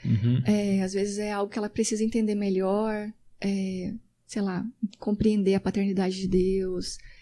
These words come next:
Speaker 2: querer entender melhor algum aspecto relacionado à fé dela. Às vezes a pessoa tá passando por algum momento de crise, né, ou dificuldade em compreender algo. E outras vezes a fé tá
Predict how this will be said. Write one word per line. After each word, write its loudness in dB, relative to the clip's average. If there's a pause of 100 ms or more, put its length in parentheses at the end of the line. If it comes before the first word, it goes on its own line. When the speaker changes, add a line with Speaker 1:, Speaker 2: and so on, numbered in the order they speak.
(160)
Speaker 2:
querer 4 (160)
entender 6
melhor 4
algum 0
aspecto 0
relacionado 0
à 0
fé 0
dela. 0 (540)
Às 0
vezes 2
a 2
pessoa 0
tá 0
passando -2
por 0
algum 2
momento 2
de -4
crise, 2
né, 0
ou 2
dificuldade 0
em 4
compreender 0
algo. 0 (680)
E 8
outras 6
vezes 6
a 2
fé 2
tá 0